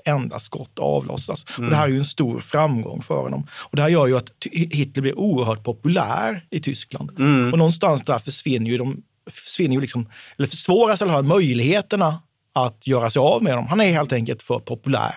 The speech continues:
Speaker 1: nittonhundratrettioåtta.
Speaker 2: Mm. Och så ett ännu ett bevis på att det här med peace in our time var en av de stora fadäserna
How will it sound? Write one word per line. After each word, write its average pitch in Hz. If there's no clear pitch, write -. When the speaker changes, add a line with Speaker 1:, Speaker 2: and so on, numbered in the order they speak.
Speaker 1:
nittonhundratrettioåtta. 127
Speaker 2:
Mm. 120
Och 117
så 123
ett 139
ännu 143
ett 131
bevis 131
på 127
att 117
det -
här 117
med 113
peace 135
in 117
our 110
time 117
var 110
en 123
av 113
de 107
stora 117
fadäserna 120